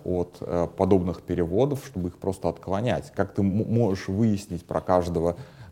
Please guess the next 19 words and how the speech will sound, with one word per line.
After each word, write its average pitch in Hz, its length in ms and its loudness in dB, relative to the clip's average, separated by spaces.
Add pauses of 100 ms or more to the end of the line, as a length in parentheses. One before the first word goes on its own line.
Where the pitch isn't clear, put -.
(120)
кто - 200 0
тебе 92 200 2
жертвует, 90 640 2
нет 98 280 0
ли 92 40 0
у 90 60 0
него, 90 200 -2
например, 85 260 -6
второго 82 360 0
гражданства? 87 720 -6
Ну, 233 100 -2
то 233 120 0
есть - 160 0
вот 135 140 -6
как 117 180 0
бы 98 160 4 (880)
уловок 104 540 6
здесь 85 260 -4
дофига. 76 460 -8